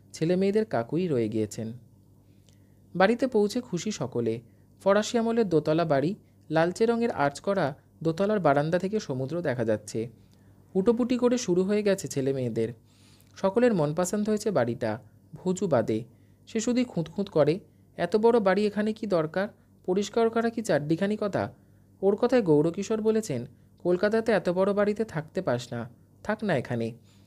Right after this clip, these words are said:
তারপর মেয়েদের দিকে ফিরে বলেন, "সবিতা,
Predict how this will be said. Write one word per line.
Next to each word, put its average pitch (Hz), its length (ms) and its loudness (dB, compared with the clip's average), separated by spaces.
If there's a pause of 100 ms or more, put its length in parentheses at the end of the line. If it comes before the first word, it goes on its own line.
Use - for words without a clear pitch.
(460)
তারপর 220 340 2
মেয়েদের 160 440 2
দিকে 208 180 0
ফিরে 170 260 0
বলেন, 170 320 0 (340)
"সবিতা, 202 460 0